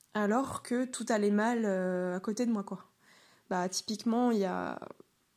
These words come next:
pff, du coup, j'arrive plus trop à compter, mais je crois que c'était il y a deux ans, où j'ai eu mon premier, euh, mon premier burn-out, mon premier effondrement, et où, en fait,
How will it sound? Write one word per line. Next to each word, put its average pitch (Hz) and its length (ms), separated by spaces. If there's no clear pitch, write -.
pff, - 340
du - 80
coup, - 140
j'arrive 202 240
plus - 140
trop - 140
à 233 80
compter, 214 380
mais 208 80
je - 60
crois - 60
que - 40
c'était 202 140
il - 20
y - 20
a 175 60
deux 202 360
ans, 277 180
où 240 120
j'ai 226 140
eu 247 40
mon 220 140
premier, 254 360
euh, 202 200
mon 214 140
premier 226 320
burn-out, 226 480
mon 196 100
premier 226 340
effondrement, 220 800
et 214 240
où, 233 440
en 208 160
fait, - 640